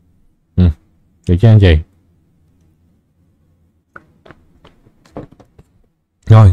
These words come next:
đó là toàn bộ những gì mà Nghĩa đánh giá về, à, thị trường, về kế hoạch mua và bán cho anh chị nhà đầu tư của mình. Còn, à, về mặt cổ phiếu á, thì như Nghĩa đã đề cập, nó sẽ có những cái sự phân hóa.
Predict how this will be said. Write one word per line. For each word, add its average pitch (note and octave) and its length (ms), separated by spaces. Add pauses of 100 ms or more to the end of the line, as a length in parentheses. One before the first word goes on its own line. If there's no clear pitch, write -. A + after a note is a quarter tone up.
đó G#2 200
là G#2+ 200
toàn G2+ 340
bộ D#2+ 280
những A2 240
gì F#2+ 220
mà F2+ 160
Nghĩa E2+ 220
đánh B2 140
giá C3 220
về, F2+ 340
à, D#2+ 200 (720)
thị E2 120
trường, E2+ 480
về E2+ 140
kế B2 180
hoạch G#2 260
mua G2+ 320
và D#2+ 100
bán A#2 260
cho G#2+ 120
anh G2+ 80
chị C#2+ 180
nhà D#2 120
đầu D#2+ 120
tư F2 120
của D2+ 120
mình. F2+ 160 (1000)
Còn, F#2 260
à, F2+ 720
về G2 140
mặt F2 220
cổ D#2 160
phiếu F#3+ 260
á, D#4+ 60 (180)
thì F2+ 240
như A2 180
Nghĩa F#2 160
đã G2+ 120
đề F#2+ 100
cập, - 260
nó C3 140
sẽ D3 140
có C#3+ 100
những A2 180
cái B2 80
sự C#2+ 160
phân G#2+ 220
hóa. B2+ 240